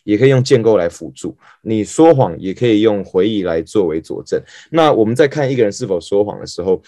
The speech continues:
我们是看他几种不同表征的结合，就是我们，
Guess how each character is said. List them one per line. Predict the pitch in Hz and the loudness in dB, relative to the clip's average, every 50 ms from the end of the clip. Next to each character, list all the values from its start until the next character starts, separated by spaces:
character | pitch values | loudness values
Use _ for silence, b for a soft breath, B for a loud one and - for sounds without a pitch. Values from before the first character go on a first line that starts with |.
| b b b | b b b
我 | - 104 | -2 -2
们 | 104 | -2
是 | 104 135 135 | -2 -4 -2
看 | 135 131 123 | -2 0 0
他 | 120 120 | 0 -2
几 | 127 - - 110 110 | -2 -4 -6 -6 -4
种 | - 104 85 80 - - | -4 -4 -4 -6 -8 -6
不 | _ 156 143 | _ -4 -4
同 | 135 104 95 98 95 | -2 -6 -8 -4 -2
表 | 110 92 78 82 | -2 -2 0 -2
征 | 82 - 104 101 | -4 -4 -4 -4
的 | 98 90 | -4 -6
结 | - - - 80 85 85 | -6 -10 -6 -4 -4 -4
合， | 87 - - - b b b b b b b _ | -4 -8 -10 -12 b b b b b b b _
就 | - 110 | -6 -4
是 | 104 107 104 104 98 - | 0 2 4 4 2 0
我 | - - | -2 -6
们， | 95 90 95 | -6 -4 -6